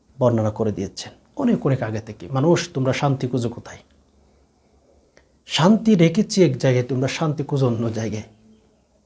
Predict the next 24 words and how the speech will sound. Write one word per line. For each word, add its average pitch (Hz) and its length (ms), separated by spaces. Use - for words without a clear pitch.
Maybe 147 260
আমরা 151 200
যদি 156 200
শান্তিতে 170 680
থাকতে 156 420
চাই, 147 380
আপনাদেরকে 131 520
বলবো, 127 500
আপনি - 260
বেশি 220 380
বেশি 170 240
জিকির 127 320
করেন। 110 280
"আলা 139 200
বিযিক্রিল্লাহি 117 1000
তাতমাইন্নুল 117 840
কুলুব।" 104 220
এই 156 160
আত্মা, 160 460
এই 139 160
রূহ, 151 320
এই 135 160
নফস, 151 520
এই 131 100